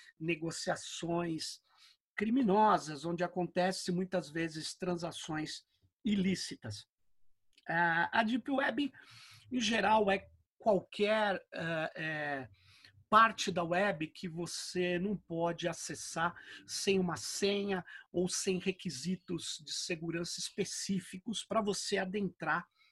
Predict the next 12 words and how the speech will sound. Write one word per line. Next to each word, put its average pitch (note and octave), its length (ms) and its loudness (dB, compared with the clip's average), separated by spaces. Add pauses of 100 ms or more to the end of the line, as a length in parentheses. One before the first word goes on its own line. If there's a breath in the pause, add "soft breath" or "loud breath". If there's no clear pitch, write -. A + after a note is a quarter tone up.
(360 loud breath)
se - 200 -2
aprofundar F#3 840 0
nela, C3+ 400 -6 (460 loud breath)
né? D#3+ 300 -2
Então, G3+ 580 2 (420 soft breath)
é, F3 380 0
feito, G3+ 880 -2
é, D#3 640 -4
essa, F3 920 4 (520)
essa, D3+ 480 -8 (640 loud breath)
essa D3+ 280 -6
distinção, D#3 1000 -2